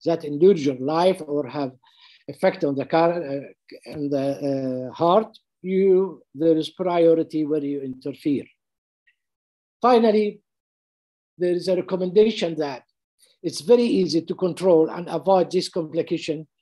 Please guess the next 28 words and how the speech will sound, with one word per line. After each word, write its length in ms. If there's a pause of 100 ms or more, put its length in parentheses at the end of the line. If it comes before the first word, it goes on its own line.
(220)
uh, 140 (480)
and 340 (100)
this 320 (100)
hazard 400
of 80
morbidity 560
and 220
complicated 540
disease 420 (360)
by 100
the 160
health 300
education 760 (400)
and 180
the 120
use 240
of 200
mass 360
media 420 (720)
to 60
let 220
the 80
people 400
alert, 340 (340)
alert 360 (420)
of 240
the 140
disease 640